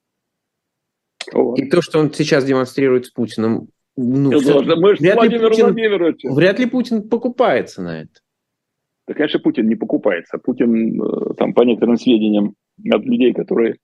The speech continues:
Speaker 1: периодически встречаются с Путиным, терпеть его не может. Но это же большая политика. Тут уже такие фак-,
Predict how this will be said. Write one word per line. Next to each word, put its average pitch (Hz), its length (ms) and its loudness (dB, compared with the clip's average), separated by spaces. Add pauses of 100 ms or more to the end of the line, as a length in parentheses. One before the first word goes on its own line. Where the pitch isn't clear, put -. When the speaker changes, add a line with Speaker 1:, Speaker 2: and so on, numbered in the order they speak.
(560)
Speaker 1:
периодически 120 500 2
встречаются 113 520 -2
с - 100 -18
Путиным, 113 340 -2
терпеть 196 360 -2
его 117 120 0
не 117 100 2
может. 104 360 -2
Но 127 500 2
это 135 120 -10
же - 120 -10
большая 156 320 0
политика. 165 480 -4
Тут - 160 -10
уже 123 180 -4
такие 123 300 -2
фак-, 120 240 -2